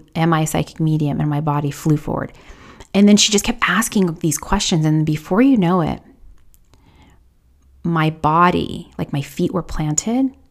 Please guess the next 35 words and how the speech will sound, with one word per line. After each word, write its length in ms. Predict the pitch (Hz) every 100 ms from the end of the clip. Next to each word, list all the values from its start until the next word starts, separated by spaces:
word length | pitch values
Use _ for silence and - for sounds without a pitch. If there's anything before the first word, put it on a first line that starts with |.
| _
so 320 | - - 170
strong, 480 | 175 - 170 156 170
like, 160 | 175 -
almost 240 | 165 185
like 120 | 202
I 40 | 156
was 120 | 151
a 60 | 156
tree 380 | - - 175
just 220 | 160 160 -
planted 380 | 160 156 170
into 180 | 165 160
the 160 | - -
earth. 460 | 151 190 240 - - - - - - - - - -
And 140 | 175
it 20 |
was 200 | 165 160 -
almost 380 | 185 208 240 262
like 160 | 240
this, 220 | - -
like, 380 | 175 160 - - _ _ _ _ -
vision 640 | 180 180 180 180 170 160
or 120 | 156
this 180 | 156 -
feeling 580 | - - 190 190 190 175
in 100 | 160
my 140 | 156
body 500 | 156 156 160 156 156
of 280 | 151 151 - - - _ _ _ _ _
my 300 | - 170 170
feet 560 | 165 - - 196 240 254
being 240 | 220 214
in 100 | 202 185
the 140 | 170
earth, 540 | 151 151 151 151 -